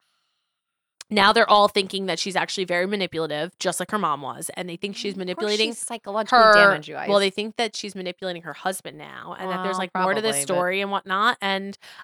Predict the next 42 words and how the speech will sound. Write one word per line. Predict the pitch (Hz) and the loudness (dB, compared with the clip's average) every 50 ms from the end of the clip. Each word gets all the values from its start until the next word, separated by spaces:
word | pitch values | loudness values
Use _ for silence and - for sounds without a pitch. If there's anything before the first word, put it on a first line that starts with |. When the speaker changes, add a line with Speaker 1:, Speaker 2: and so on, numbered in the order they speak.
| _ _ | _ _
Speaker 1:
I | 208 208 240 | 4 4 4
don't | 254 294 269 240 | 4 2 0 -2
know, | 240 220 208 208 233 269 320 311 | 2 4 6 8 8 6 6 2
so | - - 226 | 0 2 4
I | 214 208 202 | 4 4 2
can't | - - - 220 214 226 | -2 -8 -8 -6 -6 -4
even | 233 226 | -4 -6
talk | - - 175 185 - | 2 4 4 4 4
about | 226 233 233 254 285 | 4 4 4 4 4
it. | 294 - | 2 -2
But | 226 185 | -4 0
John | 180 180 170 165 | 2 4 4 4
Speaker 2:
Yeah. | 165 | 4
Speaker 1:
was | 226 - | 2 -2
saying | - 208 196 | -2 -4 -4
we | 190 185 | -4 -6
should | - - 196 | -8 -6 -6
have | 180 | -6
looked | 175 165 - - | -6 -8 -10 -12
into | 180 160 165 - 139 | -14 -16 -14 -12 -10
it. | 127 127 - | -10 -10 -10
And | - - | -10 -8
I | - | -8
was | 180 180 | -6 -6
Speaker 2:
Okay. | 165 190 170 | -4 -4 -4
Speaker 1:
like, | 165 175 185 151 | -2 -2 -4 -4
"True." | - - 185 _ _ _ _ _ _ _ _ _ | -6 -8 -12 _ _ _ _ _ _ _ _ _
But | - 220 220 | 4 6 6
everyone, | 214 208 226 240 233 226 | 6 6 6 4 4 4
like, | 214 214 208 202 - | 4 2 2 2 0
who | - 220 202 | -6 -2 0
was, | 202 202 190 | 0 0 2
like, | 196 185 180 - | 0 -2 -2 -2
all | 175 190 190 | -2 -4 -4
supporting | 185 - 180 - - 180 180 196 214 | -4 -6 -12 -10 -10 -8 -8 -8 -8
her, | 226 | -8
a | 190 | -6
lot | 170 170 147 170 | -4 -4 -6 -6
of | 180 | -6
people | - 175 165 | -10 -12 -10
are | 160 156 | -12 -10
not, | 160 156 110 139 - | -8 -8 -8 -8 -8